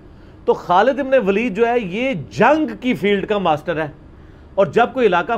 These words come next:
فتح ہو جاتا ہے پھر کسی جنگجو کی وہاں گورنر لگانے کی ضرورت نہیں ہوتی، بلکہ کسی ایسے شخص کو گورنر لگانے کی ضرورت ہوتی ہے جو ہیومن instinct سے واقف ہو، جس کو ہیومن management آتی ہو۔ تو خالد تو ہمیشہ تلوار کے ساتھ ہی کھیلا ہے، اس کو ہیومن management نہیں آتی۔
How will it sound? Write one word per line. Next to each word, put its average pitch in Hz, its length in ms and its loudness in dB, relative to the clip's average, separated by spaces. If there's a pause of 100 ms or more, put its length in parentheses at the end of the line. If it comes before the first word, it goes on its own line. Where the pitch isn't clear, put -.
فتح 185 160 -2
ہو 233 120 2
جاتا 202 240 0
ہے 233 60 -2
پھر 226 140 0
کسی 208 280 -10
جنگجو 160 420 -4
کی 226 160 -8
وہاں 190 300 0
گورنر 170 320 -2
لگانے 175 320 -2
کی 180 120 -6
ضرورت 170 260 -2
نہیں 233 140 -4
ہوتی، 139 240 -6 (540)
بلکہ 175 220 -2
کسی 196 300 -8
ایسے 170 280 -2
شخص - 240 -4
کو 233 100 -2
گورنر 180 320 -2
لگانے 180 340 -2
کی 196 100 -2
ضرورت 165 280 -2
ہوتی 180 280 -2
ہے 208 80 0
جو 208 240 0 (380)
ہیومن 190 360 0
instinct 240 520 -2
سے - 180 0
واقف 160 420 -2
ہو، 107 100 -8 (1000)
جس 190 220 -2
کو 294 120 2
ہیومن 226 420 4
management 254 420 2
آتی 185 300 0
ہو۔ 131 100 -2 (360)
تو 240 100 0
خالد 233 360 2
تو 294 60 2
ہمیشہ 233 220 0 (100)
تلوار 233 300 2
کے 262 140 -6
ساتھ 247 180 -4
ہی 247 60 -10
کھیلا 202 240 -2
ہے، 220 60 0
اس 214 80 -10
کو 226 120 -6
ہیومن 196 280 -4
management 208 420 -4
نہیں 240 120 -2
آتی۔ 147 280 -6